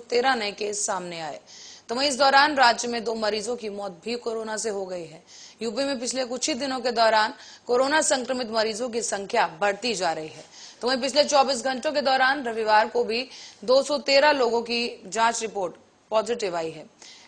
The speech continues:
ऐसे में जबकि शनिवार को राज्य में दो सौ छब्बीस और शुक्रवार को एक सौ अट्ठासी नए संक्रमित पाए गए,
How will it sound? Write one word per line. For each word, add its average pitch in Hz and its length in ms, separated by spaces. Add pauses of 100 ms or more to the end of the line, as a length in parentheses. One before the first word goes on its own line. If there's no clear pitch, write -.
(100)
ऐसे 240 220
में 285 100
जबकि 277 260
शनिवार 254 480
को 277 160
राज्य 226 300
में 226 120
दो 226 140
सौ 226 160
छब्बीस 226 520
और 220 120
शुक्रवार 202 520
को 214 180
एक 208 160
सौ - 160
अट्ठासी 208 560
नए 247 180
संक्रमित 233 520
पाए 202 220
गए, 165 160